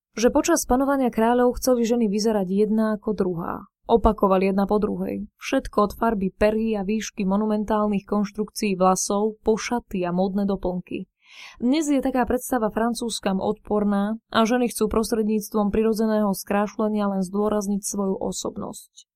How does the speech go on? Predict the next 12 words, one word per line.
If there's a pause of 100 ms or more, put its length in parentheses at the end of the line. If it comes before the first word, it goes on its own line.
(460)
Presne
to
chce
dosiahnuť
každá
francúzska
istého
veku
svojou
zručne
nanesenou
magliáž.